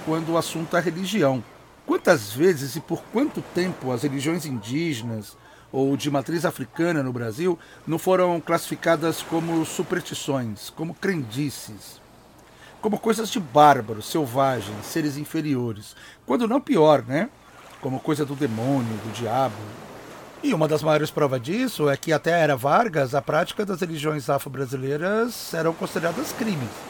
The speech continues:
As pessoas integrantes dessas religiões eram consideradas criminosas. Aliás, esse tipo de lógica, embora formalmente tenha acabado, mas continua ensejando ataques a terreiros de candomblé,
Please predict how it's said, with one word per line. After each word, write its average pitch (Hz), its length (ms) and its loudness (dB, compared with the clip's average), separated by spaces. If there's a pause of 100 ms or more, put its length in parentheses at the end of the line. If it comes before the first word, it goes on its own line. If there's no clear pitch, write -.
(360)
As 127 100 -6
pessoas 160 560 0
integrantes 147 540 -2
dessas 135 300 -4
religiões 127 480 -6
eram 240 160 -6
consideradas 180 560 -2
criminosas. 143 680 -4 (680)
Aliás, 151 280 2
esse 190 180 -2
tipo 165 220 -6
de 139 100 0
lógica, 147 420 2
embora 139 280 0
formalmente 131 500 -2
tenha 131 180 -6
acabado, 131 560 -2
mas 131 200 -4
continua 147 460 -4
ensejando 202 480 0
ataques 156 640 2
a 127 200 -2
terreiros 127 360 -2
de - 80 -12
candomblé, 139 800 0